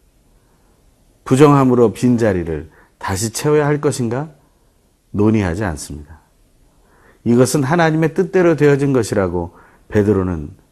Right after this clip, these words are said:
성경의 이야기를 하게 됩니다. 하나님의 말씀에 대한 것을 기억한다는 것은 우리 인생에 너무 중요한 것입니다.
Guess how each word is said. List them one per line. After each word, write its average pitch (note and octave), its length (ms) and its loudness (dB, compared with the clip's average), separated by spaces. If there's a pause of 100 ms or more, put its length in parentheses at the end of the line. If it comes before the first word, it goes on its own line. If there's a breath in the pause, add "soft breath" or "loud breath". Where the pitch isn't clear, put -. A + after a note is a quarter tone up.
(120)
성경의 D#3 720 0
이야기를 E2 380 -6
하게 G#2 220 -8
됩니다. D2 440 -18 (1500 soft breath)
하나님의 G3 380 4
말씀에 D3+ 520 2
대한 D#3 260 2
것을 B2 300 0
기억한다는 C3+ 720 0
것은 G#2 240 -4
우리 G2 160 -2
인생에 F2+ 360 -4
너무 F#2 280 -2
중요한 E2+ 380 -4
것입니다. D2+ 560 -12